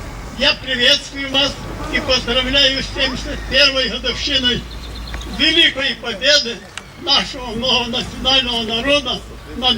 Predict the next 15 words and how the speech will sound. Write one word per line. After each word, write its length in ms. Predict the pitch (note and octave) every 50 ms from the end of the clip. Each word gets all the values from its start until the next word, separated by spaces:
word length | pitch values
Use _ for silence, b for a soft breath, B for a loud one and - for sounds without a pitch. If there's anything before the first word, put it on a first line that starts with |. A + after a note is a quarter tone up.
| F#3
бывшей 500 | F3 B3 C#4+ D#4+ C#4+ - - - E4+ C#4
фашистской 720 | - - C#4+ B3+ - - C#4 C4+ A3 - - - A#3 G#3 G3
Германией. 480 | F3+ A3 A#3+ A3+ A3+ G#3+ G3+ F#3 F3+ F#3 F3+ - - - - - - - - - - - - - - - - - - - - - - - - - - - - - - - - - - - - -
Четыре 460 | D4+ C4 C4+ - D#4+ E4 E4 D#4 C#4
года 380 | G3 A#3 D4+ D4+ C4+ C#4+ C#4+ C#4
оккупации 760 | A#3+ - D4 C#4 - - C#4+ C4 A#3 - - - B3 G#3+ F3+ - - - - - - - - - - - C#4 -
дали 260 | A#3 C#4 C#4+ C#4+ C#4+
себя 360 | - - C#4+ C4+ A#3 A#3+ A#3
знать. 380 | E3+ E3+ G3+ G3 A3 G#3 F3+ E3 - - - - - - - - - - - - - - - -
Сколько 480 | - - D#4+ D#4+ D4 C4+ - - D#4 E4
было 260 | D4+ C4 A#3+ C4+ C#4
уничтожено 880 | C4 C4 C4+ C4+ C4 - - - E4+ D4 D4+ A#3 G#3 A3 A#3 A3+ A3 - - - - - - - - - - - - - - - - -
заводов, 540 | A#3 C4 C4 C#4+ C#4 B3+ A#3 A3 A3 F#3 - - - -
фабрик, 420 | C#4 C4 B3 A#3+ A#3 A#3 G#3 E3+ G3+
городов, 540 | F3 A#3+ C4+ C#4+ C#4+ C4 A#3+ C4 A#3+ A#3 G#3+